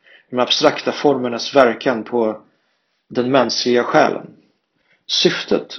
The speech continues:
med den nya konsten var inte så mycket en frigörelse från materialistiska krav på representation, som utforskning av nya verktyg för andlig påverkan.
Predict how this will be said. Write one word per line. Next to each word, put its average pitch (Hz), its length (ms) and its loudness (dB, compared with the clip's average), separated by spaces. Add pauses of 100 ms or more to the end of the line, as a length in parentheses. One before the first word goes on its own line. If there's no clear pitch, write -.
med 131 220 -2
den 123 140 0
nya 113 200 -2
konsten 104 640 -8 (340)
var 131 120 4
inte 135 160 -2
så 202 140 2
mycket 139 340 2
en 117 60 -8
frigörelse 135 880 0
från 110 400 -2 (280)
materialistiska 127 800 0
krav 131 380 4
på 120 200 -6
representation, - 920 -6 (640)
som 127 440 -2 (120)
utforskning 147 800 0
av 120 120 -4
nya 135 240 -2
verktyg - 880 0
för 139 220 -4
andlig 120 400 -4
påverkan. 120 580 0